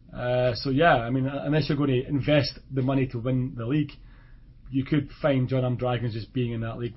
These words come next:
for the rest of their, their, their, their time, un-, unfortunately. Um,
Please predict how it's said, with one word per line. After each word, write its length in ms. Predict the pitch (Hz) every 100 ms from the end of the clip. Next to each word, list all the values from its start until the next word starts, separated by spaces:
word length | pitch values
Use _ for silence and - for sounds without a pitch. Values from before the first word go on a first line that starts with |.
| -
for 100 | 117
the 100 | 107
rest 280 | 117 110 117
of 40 |
their, 240 | 107 107 98 - 120
their, 100 | 110 - 117
their, 100 | 107
their 160 | 113
time, 460 | 101 120 127 107 -
un-, 280 | 113 104 98
unfortunately. 580 | - 101 117 117 120 104 - - - - - -
Um, 440 | 117 110 107 101